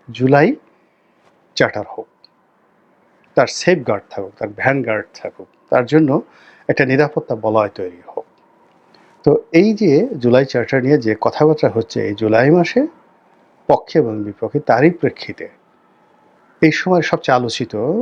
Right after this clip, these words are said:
এনসিপি নেতা জনাব হাসনাত তার একটা বক্তব্য, যেটিকে আমি শিরোনাম করেছি, আহ, এবং আমার Facebook-এ সেটা শেয়ার করেছি। তিনি বলেছেন যে এটা আমাদের, আহ, যাকে বলা বেঁচে থাকা রক্ষা কবচ,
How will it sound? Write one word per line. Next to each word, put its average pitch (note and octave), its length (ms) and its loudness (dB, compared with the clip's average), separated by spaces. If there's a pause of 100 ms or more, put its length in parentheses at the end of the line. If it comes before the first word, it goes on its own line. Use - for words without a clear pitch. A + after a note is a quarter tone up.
(280)
এনসিপি A2+ 420 0
নেতা C#3+ 340 -2 (600)
জনাব A2 280 2
হাসনাত D#3 440 -2
তার G#2+ 160 -2
একটা F#3 320 0 (520)
বক্তব্য, - 580 -4 (580)
যেটিকে D3 280 2
আমি A#2+ 140 -2
শিরোনাম G#2 460 -6
করেছি, A2 340 -6
আহ, - 800 -8
এবং D#3 360 4
আমার C#3+ 220 2 (120)
Facebook-এ D3+ 340 2
সেটা B2 420 -2 (120)
শেয়ার G#2 300 -2
করেছি। - 360 -12
তিনি C#3 160 2
বলেছেন C3 460 4
যে B2 120 0
এটা C#3+ 180 2
আমাদের, C#3 320 0
আহ, - 1080 -8
যাকে A2+ 260 -2
বলা G#2+ 200 2
বেঁচে C3 320 0
থাকা A#2 280 -4
রক্ষা G#2 360 -8
কবচ, - 440 -10